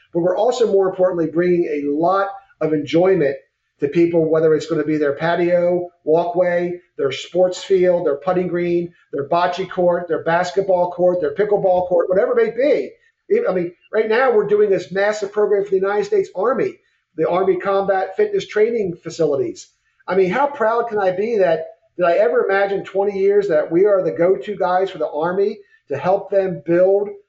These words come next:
the program that's improving the physical training condition of the United States soldier?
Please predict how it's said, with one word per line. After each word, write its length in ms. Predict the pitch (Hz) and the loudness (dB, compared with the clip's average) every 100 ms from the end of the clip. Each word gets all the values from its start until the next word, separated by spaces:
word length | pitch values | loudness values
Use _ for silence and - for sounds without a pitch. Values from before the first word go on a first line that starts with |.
| _ _ _ _ _ | _ _ _ _ _
the 160 | 151 | -4
program 540 | 147 190 202 208 208 196 | -2 0 2 2 2 0
that's 320 | 175 175 - | 0 -2 -4
improving 640 | 156 147 - 196 214 214 196 | -8 -8 0 2 4 2 2
the 140 | 165 | -2
physical 580 | - 185 185 202 190 185 | -2 -2 0 0 -2 -2
training 320 | 190 190 202 | -2 -2 -2
condition 400 | 196 185 190 190 | 0 0 0 -4
of 120 | 165 | -8
the 40 | 160 | -4
United 300 | 160 175 185 | -2 -2 -4
States 340 | 190 180 - | -4 -4 -2
soldier? 480 | 175 185 208 240 | 0 0 2 -2